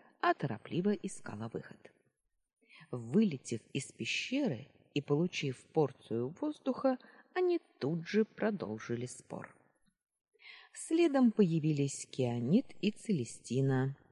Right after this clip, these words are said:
такие же грязные и измученные. Смотреть, кто еще справился с заданием, времени не было, и ребята заторопились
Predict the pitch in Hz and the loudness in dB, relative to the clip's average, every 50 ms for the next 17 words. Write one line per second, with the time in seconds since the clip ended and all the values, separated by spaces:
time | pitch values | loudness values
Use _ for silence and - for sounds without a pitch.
0 | _ _ _ _ - - - 123 113 - - 120 113 110 104 98 120 - - - | _ _ _ _ -10 -2 -2 -2 -2 -2 -2 0 0 0 -2 -4 -6 -10 -12 -8
1 | - - - 117 170 165 - - 117 104 113 - - _ - - - 113 113 110 | -6 -2 0 0 0 -2 -2 -4 -4 -4 -6 -8 -12 _ -6 -4 -2 -2 -2 -4
2 | - - - 101 98 - - - 101 104 107 113 110 - - 151 - _ _ _ | -8 -10 -10 -10 -8 -6 -8 -8 -8 -8 -8 -8 -10 -10 -12 -14 -18 _ _ _
3 | _ _ _ _ _ _ _ _ _ _ _ _ - - - - - - - - | _ _ _ _ _ _ _ _ _ _ _ _ -20 -20 -20 -20 -18 -16 -12 -4
4 | - 139 139 135 - - 143 147 143 139 - - - - - - 135 131 120 131 | 0 0 0 0 -2 0 0 2 2 0 -2 -12 -16 -10 -2 0 0 2 2 0
5 | 143 - - - - 254 302 311 - - - - - 135 143 127 110 104 104 - | -2 -2 -2 -2 0 0 0 0 -4 -12 -12 -6 -2 0 0 0 0 -2 -4 -6
6 | - - - 123 117 131 131 131 - 160 190 190 185 151 120 110 107 113 120 98 | -6 -4 -2 -2 -2 -4 -8 -6 -2 -2 0 0 0 0 -2 -2 -4 -6 -6 -8
7 | 90 - 90 - _ - - - - _ - 214 247 294 302 277 269 269 262 269 | -6 -8 -8 -10 _ -20 -20 -20 -14 _ -2 0 2 4 4 4 2 2 2 2
8 | 269 262 233 165 107 - - - - - - - - _ _ _ _ _ _ _ | 4 4 4 4 2 0 -6 -8 -8 -8 -12 -14 -18 _ _ _ _ _ _ _
9 | - - 311 277 202 127 110 - - 113 165 - - 233 226 220 - - - 127 | 2 4 4 6 6 4 0 2 0 0 0 0 0 -2 -2 -2 -4 -4 -6 -6
10 | - 107 101 101 - - - 104 110 113 113 - | -6 -6 -10 -10 -12 -10 -8 -4 -4 -4 -6 -6